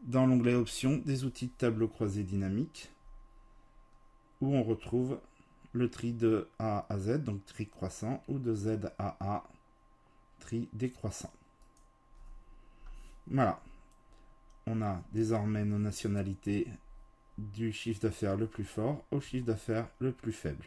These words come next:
L'erreur classique qu'il ne faut pas faire, c'est sélectionner des cellules. On sélectionne une cellule et une seule.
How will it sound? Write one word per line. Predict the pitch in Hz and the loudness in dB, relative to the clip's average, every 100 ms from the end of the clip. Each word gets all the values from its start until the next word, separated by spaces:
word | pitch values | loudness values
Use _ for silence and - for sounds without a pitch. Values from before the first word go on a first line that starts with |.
| - - - - - - - - - - | -18 -20 -20 -20 -20 -20 -20 -20 -18 -2
L'erreur | 120 131 151 | 2 4 2
classique | - 147 - 147 147 | 2 0 2 -2 0
qu'il | 113 | 2
ne | 113 | 4
faut | 107 120 | 4 0
pas | 117 117 | 0 2
faire, | 160 156 | 2 2
c'est | - 123 | 0 -2
sélectionner | - - 139 131 123 - 131 127 | -2 2 4 4 2 2 6 8
des | 120 113 | 6 2
cellules. | - 113 92 85 - - - - - - - - | 2 0 2 -2 -4 -14 -20 -20 -20 -20 -20 -4
On | 113 | -4
sélectionne | - 113 113 - 117 117 - | 0 4 4 6 4 4 6
une | 135 | 4
cellule | 131 - 123 123 | 6 6 6 8
et | 117 | 8
une | 104 | 6
seule. | 101 - 82 | 4 0 0